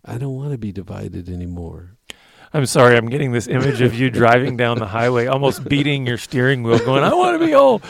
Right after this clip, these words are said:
Speaker 2: And I think it's great. So I'm, I'm gonna, I'm gonna assume that's what's going on with drivers when I see them screaming out in the
Speaker 1: <laughs>
Speaker 2: car.
Speaker 1: That is good. That is good.
Speaker 2: So, but, but that, something that is important, I think, in, in what you're saying there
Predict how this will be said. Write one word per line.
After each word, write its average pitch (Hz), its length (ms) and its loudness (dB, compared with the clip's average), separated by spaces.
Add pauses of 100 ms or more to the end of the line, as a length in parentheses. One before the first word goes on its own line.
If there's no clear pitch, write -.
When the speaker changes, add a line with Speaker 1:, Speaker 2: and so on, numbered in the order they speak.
(200)
Speaker 2:
And 147 200 -2
I 160 120 4
think 160 180 0
it's 120 140 -2
great. 139 300 -2
So 120 280 -2 (300)
I'm, - 180 -8
I'm 160 160 -2
gonna, 139 280 -2 (340)
I'm 147 120 -2
gonna 170 120 -2
assume 156 360 -4
that's 123 200 -6
what's - 180 -10
going 123 280 -4
on 110 140 -4
with 107 120 -6
drivers 110 440 0
when 107 160 -6
I 104 80 -8
see 120 220 -8
them 104 360 -6
screaming 202 580 8
out 226 460 10
in 151 100 6
the 214 240 6
Speaker 1:
<laughs> - 20 -
Speaker 2:
car. 170 300 -4
Speaker 1:
That 202 280 8
is 190 200 4
good. 170 680 2
That 151 220 -4
is 139 260 -12
good. 127 680 -4 (360)
Speaker 2:
So, 131 60 -20 (160)
but, 202 300 -12
but 165 160 -6
that, - 520 -6
something 202 340 0
that 143 220 -2
is 123 200 -4
important, 131 420 -8
I 123 60 -8
think, 127 340 -12
in, 127 380 -8 (120)
in 120 200 -6
what 120 140 -6
you're 127 140 -6
saying 120 400 -10
there 147 320 -10